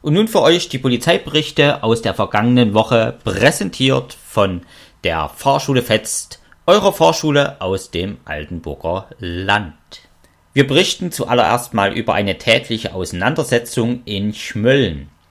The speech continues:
Polizeibeamte wurden am Samstag, den einundzwanzigsten fünften zweitausendsechzehn gegen einundzwanzig Uhr dreißig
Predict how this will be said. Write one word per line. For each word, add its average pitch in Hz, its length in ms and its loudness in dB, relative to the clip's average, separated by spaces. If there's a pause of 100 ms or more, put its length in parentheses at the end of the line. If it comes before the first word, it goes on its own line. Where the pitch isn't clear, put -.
(220)
Polizeibeamte 151 840 2
wurden 143 240 0
am 101 180 -6
Samstag, 151 560 -2
den 104 180 -4
einundzwanzigsten 131 880 -4
fünften 139 500 -6
zweitausendsechzehn - 840 -4
gegen 104 220 -6
einundzwanzig 143 880 -4
Uhr 101 160 -8
dreißig 120 640 -2